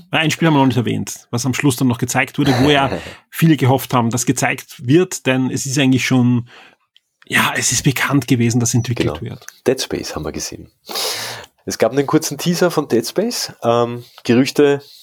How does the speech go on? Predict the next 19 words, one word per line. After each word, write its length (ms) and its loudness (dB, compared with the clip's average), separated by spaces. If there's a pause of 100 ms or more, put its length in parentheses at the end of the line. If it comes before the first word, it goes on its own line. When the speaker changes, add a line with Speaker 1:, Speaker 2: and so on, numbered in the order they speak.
(200)
Speaker 2:
oder 320 0 (140)
Berichte, 720 2
wie 120 -2
man 280 0
auch 360 -6
will, 400 -2
gab's 240 -2
ja 60 2
schon 340 -2 (140)
genügend 420 0
jetzt, 280 0
dass 140 0
das 120 -2
Spiel 260 -2
in 120 0
der 100 0
Entwicklung 440 -6
ist 240 -4
und, 220 -6